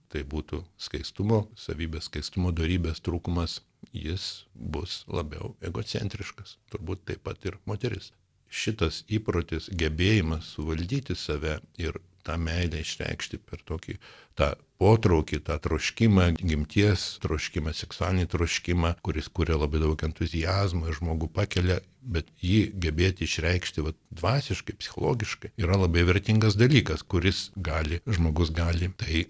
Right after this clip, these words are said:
išlavinti savyje, šitą gebėjimą reikšti, šitą galią, taip psichologiškai ir, ir dvasiškai, tuo metu, kada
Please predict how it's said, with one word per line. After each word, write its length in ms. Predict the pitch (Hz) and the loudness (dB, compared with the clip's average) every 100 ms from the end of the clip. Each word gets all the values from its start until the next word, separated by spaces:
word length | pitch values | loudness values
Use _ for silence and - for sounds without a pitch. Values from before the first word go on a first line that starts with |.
| - | -2
išlavinti 760 | 110 - 85 98 104 92 - | 0 4 8 10 10 8 4
savyje, 360 | - 82 78 - | 0 2 2 -2
šitą 180 | - 78 | -2 -2
gebėjimą 500 | 78 80 78 78 73 | 0 2 2 2 0
reikšti, 540 | 73 76 - 80 78 | -2 -4 -4 -6 -10
šitą 300 | - - 78 | -6 -4 -2
galią, 440 | 73 73 76 76 76 _ - - _ | -2 -2 -2 -2 -4 _ -20 -20 _
taip 240 | - 69 - | -6 -4 -4
psichologiškai 800 | - - - 78 82 - - - | -10 -4 -2 0 0 -4 -4 -6
ir, 140 | 85 | -6
ir 160 | - 78 | -8 -10
dvasiškai, 720 | - 82 82 110 - - 80 | -6 -6 -4 -8 -6 -6 -8
tuo 200 | - 90 | 0 4
metu, 340 | 85 69 - 95 | 4 4 2 2
kada 440 | - 73 78 78 | 2 -2 2 2